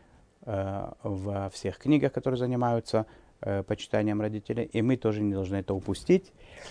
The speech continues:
Э, опять же, да, ни в коем случае не, э, <clears throat> не, не уп-, не ускоряйте события, да, чтобы все долго жили, все были здор-, здоровы и так далее.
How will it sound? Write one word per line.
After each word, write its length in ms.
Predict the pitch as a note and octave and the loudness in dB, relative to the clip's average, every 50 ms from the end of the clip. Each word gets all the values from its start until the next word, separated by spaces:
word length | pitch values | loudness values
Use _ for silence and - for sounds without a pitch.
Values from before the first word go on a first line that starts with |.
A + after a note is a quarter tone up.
| - - - - - | -18 -18 -14 -4 2
Э, 360 | B2 B2 A#2 A#2 A2+ A2+ A2 - - - - | 4 6 8 8 8 6 4 2 -2 -8 -4
опять 380 | - A2+ G#2 - - E3 E3 D3 | -2 -2 4 10 12 12 12 12
же, 140 | C3+ B2+ A2+ | 10 6 4
да, 180 | A#2+ C3 C#3 | 6 6 6
ни 140 | C3+ B2+ B2+ | 6 4 2
в 60 | - | 2
коем 240 | - - B2+ A#2+ A2+ | 2 4 4 4 2
случае 600 | - - D3+ D#3+ D3+ - - - C#3+ D3 C#3+ - - - | 2 0 0 0 0 0 0 2 4 4 4 2 0 -2
не, 440 | A2 A2+ A#2 A2+ A2+ A2+ A2+ A2+ - - - - | 0 2 4 4 4 4 2 0 -2 -6 -10 -4
э, 440 | - A2 A2 G#2+ G#2 G#2 G2+ F#2+ F#2 - - _ _ _ - | 0 2 4 4 4 4 2 0 -2 -6 -12 _ _ _ 4
<clears throat> 1080 | C#3 D3+ B2 F#2+ - - - - - - - - _ _ _ _ _ _ - - _ | 6 6 6 4 0 -6 -12 -14 -16 -20 -20 -20 _ _ _ _ _ _ -20 -8 _
не, 320 | A#2+ A#2 A2+ A2+ A#2 - - - _ - - - - _ _ | 2 4 4 4 4 2 -2 -8 _ -20 -20 -20 -20 _ _
не 180 | - A#2 A#2 A#2+ | 0 4 6 6
уп-, 220 | A#2 A2 - - - | 4 4 2 -4 -4
не 440 | C3 A#2 A#2+ A#2+ A#2+ A#2 A#2 A#2 A#2 | 0 2 4 4 6 6 6 6 4
ускоряйте 680 | A2+ A2 - - - B2 A#2+ B2 A#2 A2 G#2+ - G#2 | 4 2 0 0 2 4 6 6 6 4 4 0 -4
события, 500 | G2+ - - G#2 A#2+ E3 F3+ - - C#3+ | -6 -6 -6 -2 0 2 2 2 2 0
да, 120 | B2+ A#2 A#2 | 0 0 -2
чтобы 260 | - - G2 G2 G2 | -2 -4 -8 -8 -8
все 160 | - - G2+ | -8 -6 -6
долго 280 | G2 G#2 G2+ G#2 G2 A2 | -4 -2 -2 -2 -2 -2
жили, 260 | B2 D3 D#3 C#3 A#2+ | -2 -2 -2 -2 -2
все 160 | - - G#2+ | -4 -6 -6
были 260 | G2 G2+ G2 G2+ G2+ - - - - - - - | -6 -2 -2 -2 -2 -4 -8 -20 -20 -20 -12 -8
здор-, 380 | F#2+ F#2 F#2 G2+ G2 F#2+ - - - | -6 0 0 2 2 2 0 -2 -4
здоровы 600 | G#2+ G2 G2+ A2 A#2 C#3+ D#3 D3+ C#3 C#3 C3+ B2 | -4 0 2 4 6 6 6 6 6 4 2 0
и 40 | |
так 200 | G#2+ - G2 G2 | -2 -2 -2 2
далее. 320 | G2 A#2 C3 D3 D3 C#3+ | 6 6 6 6 6 4